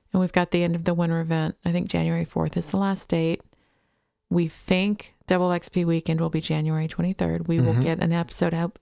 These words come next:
Speaker 1: the next episode out, hopefully within the next two weeks.
Speaker 2: Yeah.
Speaker 1: So listen for that. And if it's gonna be all comments, we'll warn you. So if you don't care about
Speaker 2: Yeah,
Speaker 1: comments, you
Speaker 2: yeah.
Speaker 1: can skip it.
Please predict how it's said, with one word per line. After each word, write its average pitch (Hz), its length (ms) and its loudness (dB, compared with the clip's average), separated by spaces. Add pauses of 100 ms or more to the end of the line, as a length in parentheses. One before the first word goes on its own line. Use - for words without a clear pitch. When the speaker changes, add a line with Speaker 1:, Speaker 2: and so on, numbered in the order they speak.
(160)
Speaker 1:
the 180 140 -2
next 202 240 0
episode 196 320 2
out, 180 160 0
hopefully 185 320 0
within 175 220 0
the 170 60 2
next 165 260 -2
two 170 120 -2
weeks. 170 380 -4 (440)
Speaker 2:
Yeah. 117 220 -4 (140)
Speaker 1:
So 180 380 0
listen 190 360 0
for 214 140 -2
that. 196 420 0
And 190 200 2
if 185 140 0
it's 180 140 -2
gonna 180 220 2
be 180 160 2
all 180 100 2
comments, 196 500 0
we'll 180 160 2
warn 156 260 2
you. 156 260 0 (160)
So - 200 -2
if 165 140 -2
you 170 60 2
don't 165 160 -2
care 175 140 0
about 175 160 4
Speaker 2:
Yeah, - 40 -4
Speaker 1:
comments, 185 380 0
you - 60 2
Speaker 2:
yeah. - 40 -2
Speaker 1:
can 180 100 0
skip - 280 -4
it. - 140 -2